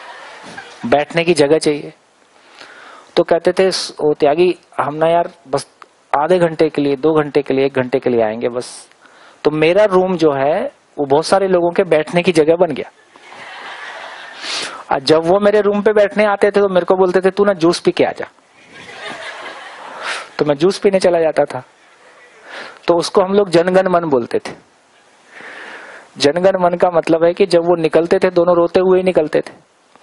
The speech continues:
जो भी उनके बीच चलता होगा अपने को नहीं पता। तो मैं ये समझ गया कि मैं ये ना बहुत मेहनत करके दुखी होने वाला काम है। तो मैं सबको देखा ये रोते ही रहते हैं,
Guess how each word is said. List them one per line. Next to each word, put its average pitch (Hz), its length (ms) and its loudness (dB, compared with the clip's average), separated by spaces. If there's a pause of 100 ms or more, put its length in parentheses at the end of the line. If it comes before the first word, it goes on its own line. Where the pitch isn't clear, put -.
(760)
जो 143 200 2
भी 175 100 2
उनके 165 240 0
बीच 160 160 2
चलता 151 300 2
होगा 147 240 2
अपने 147 240 -4
को 143 120 0
नहीं 139 120 -6
पता। - 240 -8 (1600)
तो 220 80 4
मैं 262 140 4
ये 240 220 2
समझ 214 360 2
गया 135 240 4 (760)
कि 226 120 -2
मैं 233 320 2
ये 233 420 2
ना 254 240 2
बहुत 208 300 0
मेहनत 208 340 0
करके 233 300 2
दुखी 208 260 0
होने 208 260 2
वाला 180 180 2
काम 196 320 0
है। - 100 -20 (3250)
तो 208 100 4
मैं 220 240 2
सबको 226 480 2
देखा 214 340 4
ये 262 160 2
रोते 202 300 2
ही 156 100 2
रहते 135 280 2
हैं, 131 280 -4